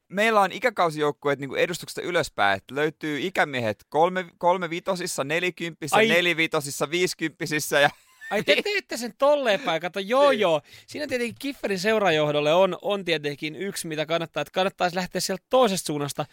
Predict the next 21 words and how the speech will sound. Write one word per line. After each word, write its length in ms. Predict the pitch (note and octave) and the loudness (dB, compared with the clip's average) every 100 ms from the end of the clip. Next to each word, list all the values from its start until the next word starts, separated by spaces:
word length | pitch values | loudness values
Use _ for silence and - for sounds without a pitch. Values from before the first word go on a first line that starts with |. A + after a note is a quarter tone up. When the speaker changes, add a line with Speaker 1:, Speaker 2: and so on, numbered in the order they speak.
| - - _ - | -16 -20 _ -8
Speaker 2:
eli 120 | E3+ | -4
junnutoimintaan. 760 | B3 B3+ G3+ E3+ D3+ C#3+ D3 | -2 -2 0 0 0 -2 -4
Speaker 1:
Mm. 40 | F3+ | 4
Speaker 2:
Toisaalta 440 | C4+ B3+ G#3+ G#3+ G3 | 6 6 4 -2 -6
kyllähän 280 | A#3 F#3+ E3+ | -4 -2 0
joku 220 | A3 G#3+ | -2 -4
saattaa 400 | G#3 A#3 - G3+ | -4 -4 -2 -4
syttyä 360 | F#3 G#3 _ E3+ | -4 -8 _ -4
uudestaan, 760 | - G#3 F#3 D#3 - E3+ D3 C3 - _ _ | -4 -4 0 -2 0 2 4 2 -4 _ _
joku, 200 | E3 D#3 D#3 | -6 0 -2
joka 200 | D3 D#3+ | 2 2
on 80 | |
joskus 280 | E3+ D#3+ C#3+ | 2 -2 -4
ollut 140 | D3 D#3+ | -2 0
lahjakas 420 | D#3 D3+ - B2+ | 0 -2 -6 -12
ja 60 | - | -8
tulla 160 | C3+ | -8
sitten 360 | C3 - D#3 D3+ | -8 -8 -6 -4
ikäryhmästä 920 | E3+ D#3+ C#3 C3+ C3+ C3+ C#3 - C3+ | 0 2 2 0 -6 -6 -8 -6 -6
niin 200 | C3+ C3+ | -6 -8
kuin 160 | C#3 | -10